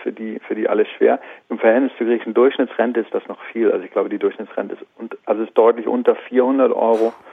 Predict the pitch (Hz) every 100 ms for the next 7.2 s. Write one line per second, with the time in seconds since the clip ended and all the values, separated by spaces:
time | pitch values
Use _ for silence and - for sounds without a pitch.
0 | - - - _ - 110 107 107 104 -
1 | 101 98 107 107 98 104 104 104 107 107
2 | 101 - - 104 104 101 95 101 - 98
3 | 98 98 107 107 101 98 101 98 95 101
4 | 98 - 98 101 95 95 104 98 - -
5 | - - _ _ 104 104 98 101 101 -
6 | 101 98 95 92 90 101 - 95 - 101
7 | 98 95